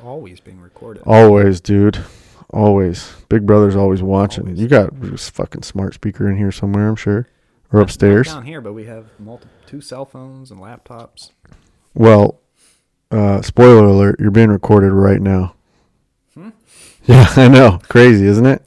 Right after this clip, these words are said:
Speaker 1: I thought we were just hanging out.
Speaker 2: Just, just a couple of dudes hanging out with fucking microphones in our faces.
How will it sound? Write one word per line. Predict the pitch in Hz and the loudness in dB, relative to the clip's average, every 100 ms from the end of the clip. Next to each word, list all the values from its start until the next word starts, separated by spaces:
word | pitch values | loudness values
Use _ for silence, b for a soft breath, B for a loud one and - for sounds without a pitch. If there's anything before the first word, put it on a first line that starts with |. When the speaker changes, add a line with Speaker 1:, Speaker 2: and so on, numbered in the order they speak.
| _ | _
Speaker 1:
I | |
thought | - - | -20 -20
we | 117 | -20
were | 107 | -20
just | 110 - | -20 -20
hanging | 107 113 127 | -20 -20 -20
out. | 135 _ _ | -20 _ _
Speaker 2:
Just, | 113 107 - _ | -6 -6 -6 _
just | - - | -12 -2
a | |
couple | 123 113 123 | 2 4 4
of | 127 | 4
dudes | 120 156 123 104 | 6 6 4 2
hanging | 113 120 120 | 2 4 4
out | 123 107 | 2 0
with | 104 | -2
fucking | 117 107 104 | -2 0 0
microphones | 101 143 104 101 101 101 | 0 -2 -4 -2 0 0
in | 101 | -2
our | 95 | -2
faces. | 101 98 110 104 | -2 -4 -6 -10